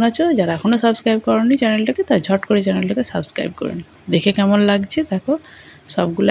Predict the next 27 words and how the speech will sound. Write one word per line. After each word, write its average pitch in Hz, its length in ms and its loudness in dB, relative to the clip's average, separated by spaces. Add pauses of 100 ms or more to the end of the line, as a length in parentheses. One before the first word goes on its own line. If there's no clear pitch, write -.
একটা - 220 -8
একটা - 200 -6
করে 196 180 -2
দেখো 196 140 -2 (100)
দেখিয়ে 170 340 -2
দিচ্ছি, 160 320 -10 (600)
কাছে 180 260 -4
থেকে 185 240 0
দেখে 175 260 -4
নাও। 285 120 2 (680)
পুরো 208 180 4 (100)
একবার 214 200 4 (100)
সম্পূর্ণ 202 360 2 (240)
ভেজ 180 200 2 (100)
থালি, 165 300 -2 (640)
যারা 180 260 6
ভেজ 175 220 6
থালি 196 260 4
পছন্দ 220 320 2
করে 247 180 2
তাদের 170 200 0
জন্য 180 220 0
কিন্তু 190 180 0
এটা 240 160 0
খুব 262 180 -2
পারফেক্ট 175 460 0
হবে। 160 160 -6